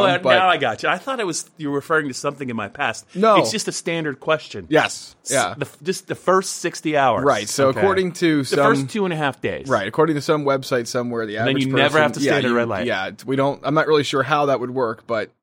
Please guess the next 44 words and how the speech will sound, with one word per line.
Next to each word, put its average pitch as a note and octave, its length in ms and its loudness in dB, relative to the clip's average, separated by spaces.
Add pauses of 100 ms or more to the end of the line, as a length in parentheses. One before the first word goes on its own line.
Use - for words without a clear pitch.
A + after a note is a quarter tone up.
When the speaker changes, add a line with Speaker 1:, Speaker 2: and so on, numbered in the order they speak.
(220)
Speaker 2:
we, B2 140 -10 (120)
just D#3+ 240 -2
assume G3 340 0
it C3+ 100 -2
would. G#2+ 320 -2
Speaker 1:
Yeah. A2 320 -10 (220)
Well, B2 220 -4
I A#2 100 -2
mean, B2 200 -2
January C3 320 -4
first A#2 240 -6
is G#2+ 80 -14
a G2+ 60 -12
big G#2 280 -6
bowl G#2 200 -4
game A2 260 -6
day. A2+ 280 -6
Speaker 2:
Mm-hmm. F3 640 -6
Speaker 1:
Usually A#2+ 280 -4
there's A2 180 -4
a A2 40 -8
little G#2 280 -4
reverie A2 400 -2
involved, G#2+ 480 -2
so - 260 -8
I A2+ 140 0
don't B2+ 140 -4
know A#2 120 -4
that A2 140 -4
I G#2 60 0
would G2+ 120 -4
have F#2 100 -8
held F#2+ 200 -8
up F2+ 100 -12
very F2+ 220 -8
well E2+ 320 -8 (180)
Speaker 2:
Okay. A2 300 -6
Speaker 1:
just - 220 -8
sitting A2 260 -4
at F#2+ 80 -4
a F2+ 40 -4
red A2+ 220 0
light. A#2+ 160 2
But C3+ 240 0